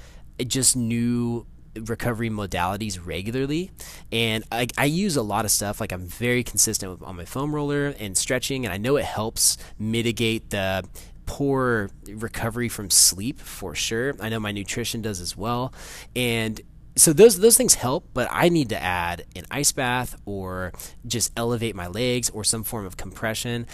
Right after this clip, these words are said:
I'm gonna start experimenting and let you know what I think is the best and if I feel any, any difference. Uh, but I've had real, like, like, joint pain and, like, just overall fatigue and, like, body tightness and stuff like that.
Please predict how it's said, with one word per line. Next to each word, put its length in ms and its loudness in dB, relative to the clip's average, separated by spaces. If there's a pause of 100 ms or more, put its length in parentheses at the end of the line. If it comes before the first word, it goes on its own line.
(160)
I'm 80 2
gonna 140 4
start 180 8
experimenting 720 0
and 100 -6
let 120 -4
you 100 -6
know 140 -2
what 100 -2
I 60 -2
think 240 -6
is 100 -4
the 100 -10
best 460 0
and 100 -6
if 120 -6
I 80 0
feel 400 -4
any, 220 -6 (100)
any 160 -8
difference. 600 2 (360)
Uh, 140 6
but 120 2
I've 140 6
had 280 0
real, 280 4
like, 180 -2 (220)
like, 160 -6
joint 240 -6
pain 360 -8
and, 220 -8
like, 220 -6
just 360 -2
overall 540 0
fatigue 880 -4
and, 160 -6
like, 260 -6
body 300 0
tightness 440 -2
and 80 -4
stuff 220 2
like 160 -6
that. 300 -2